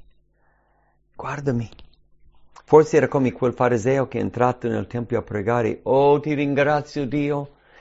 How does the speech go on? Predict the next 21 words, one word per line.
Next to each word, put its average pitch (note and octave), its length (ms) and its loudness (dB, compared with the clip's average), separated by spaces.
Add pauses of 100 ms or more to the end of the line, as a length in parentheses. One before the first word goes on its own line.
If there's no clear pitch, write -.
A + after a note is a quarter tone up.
che C#3+ 120 2
non C#3+ 160 6
sono C#3 260 0
come C#3 220 2
altri B2+ 300 0
uomini." A2+ 500 -4 (1040)
Cioè, - 220 0 (600)
"Oh, G3+ 280 6
ti G3 160 0
ringrazio, F#3+ 760 4
riconosco A3+ 800 6
che G#3 460 2
è F#3+ 140 2
tramite G3+ 560 0
te G#3 320 4
che F3 120 -2
io E3 540 2
sono D3+ 400 0
così C#3 400 0
fedele." C3 720 -2 (2250)
Paolo B2+ 640 6